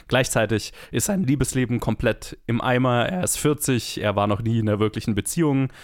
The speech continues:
und verbringt, äh, seine, sein, seine Freizeit damit, äh, auf unzufriedenstellende Grindr-Dates zu gehen. Und dann lernt er in einer, in einem Club den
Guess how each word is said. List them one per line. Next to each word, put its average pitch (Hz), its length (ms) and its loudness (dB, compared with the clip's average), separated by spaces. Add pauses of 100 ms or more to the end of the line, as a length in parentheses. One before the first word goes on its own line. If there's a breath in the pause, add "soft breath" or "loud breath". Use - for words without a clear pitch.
(280 loud breath)
und 110 80 -8
verbringt, 110 580 -2
äh, 104 220 2
seine, 104 360 0
sein, 104 300 -2
seine 101 560 0
Freizeit 110 480 0
damit, 104 520 -2
äh, 107 200 -2
auf - 400 -4
unzufriedenstellende 107 1000 0
Grindr-Dates 110 960 0
zu 117 120 -4
gehen. 101 360 2 (560 loud breath)
Und 113 220 -2
dann 101 340 0 (320 loud breath)
lernt 101 300 0
er 113 360 0
in 113 140 0
einer, 104 640 2
in 113 220 -2
einem 104 240 0
Club - 560 -4 (440 soft breath)
den 107 220 2